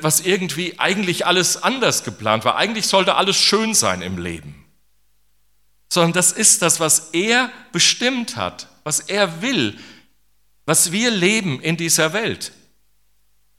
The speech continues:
Und das macht keinen Spaß. Es macht keinen Spaß, Verlierer zu sein. Oder, oder möchte jemand immer gerne verlieren?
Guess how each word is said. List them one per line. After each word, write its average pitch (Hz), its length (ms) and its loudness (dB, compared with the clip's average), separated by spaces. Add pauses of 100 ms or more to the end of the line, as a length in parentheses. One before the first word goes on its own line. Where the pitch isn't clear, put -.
(120)
Und 170 100 2
das 156 140 2
macht 202 240 0
keinen 147 240 0
Spaß. - 760 -2 (960)
Es 160 160 0
macht 202 260 0
keinen 165 220 0
Spaß, - 420 2
Verlierer 175 640 0
zu 110 180 -4
sein. 71 500 -2 (720)
Oder, - 580 0
oder 127 180 0
möchte 143 300 -2
jemand 123 440 -2
immer 127 200 0
gerne 117 300 0
verlieren? 98 680 -8